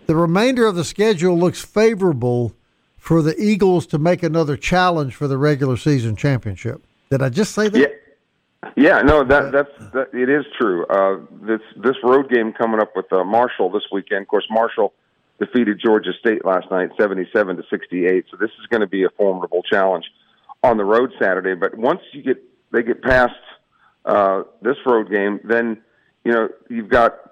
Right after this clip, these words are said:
Speaker 2: a few other road games that are on the schedule. But of the remaining home games, a lot of these teams are, have not proven to be, you know, the strongest teams in the league. I mean, you do have a,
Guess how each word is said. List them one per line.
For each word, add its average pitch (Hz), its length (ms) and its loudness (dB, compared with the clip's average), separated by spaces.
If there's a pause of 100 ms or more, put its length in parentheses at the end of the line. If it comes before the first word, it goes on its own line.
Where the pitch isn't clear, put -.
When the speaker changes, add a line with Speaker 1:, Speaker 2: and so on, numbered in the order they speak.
(300)
Speaker 2:
a - 80 -4
few 165 300 4
other 131 160 4
road 143 320 2
games 120 320 -2 (720)
that 117 200 -2
are 120 120 -2
on 131 240 0
the 120 180 -8
schedule. 127 540 -2 (100)
But 120 340 -4 (220)
of 117 180 -2
the 120 120 -2
remaining 135 420 -2
home 185 460 -2
games, 87 420 -6 (800)
a 107 60 0
lot 156 240 2
of - 80 -8
these 135 200 -10
teams 135 280 -2 (100)
are, 117 240 0
have 117 220 -2
not 139 280 0
proven 139 420 0
to 120 60 -12
be, 113 360 -2 (480)
you 160 80 4
know, 139 120 4
the 139 160 -2
strongest 143 420 0
teams 127 260 0
in 117 80 -2
the 113 80 2
league. 131 460 0
I - 40 -4
mean, 117 200 2
you 117 80 -2
do 147 220 2
have 135 240 4
a, 104 180 2